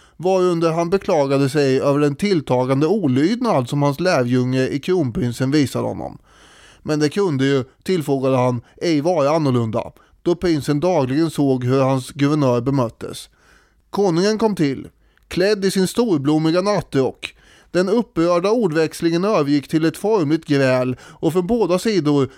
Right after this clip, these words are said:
drog man fram alla möjliga gamla oförrätter, verkliga eller inbillade, som man hade gått och samlat på under åratal. Till slut blev konungen alldeles blek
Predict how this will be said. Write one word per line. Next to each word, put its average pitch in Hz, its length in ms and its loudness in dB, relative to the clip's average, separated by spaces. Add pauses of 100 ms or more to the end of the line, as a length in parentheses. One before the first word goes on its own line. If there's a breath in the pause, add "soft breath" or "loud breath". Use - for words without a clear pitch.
drog 180 220 -2
man 202 140 0
fram 165 260 0
alla 180 180 2
möjliga 180 560 2
gamla 185 260 0
oförrätter, 135 720 -2 (360 soft breath)
verkliga 156 680 0
eller 208 240 2
inbillade, 131 640 0 (240 soft breath)
som 175 180 -2
man 165 140 2
hade 170 180 2
gått 180 260 0
och 185 80 0
samlat 151 460 0
på 139 260 2
under 147 240 2
åratal. 135 760 0 (380)
Till 220 180 0
slut 165 340 0
blev 160 200 0
konungen 156 500 0
alldeles 170 480 0
blek 151 540 -2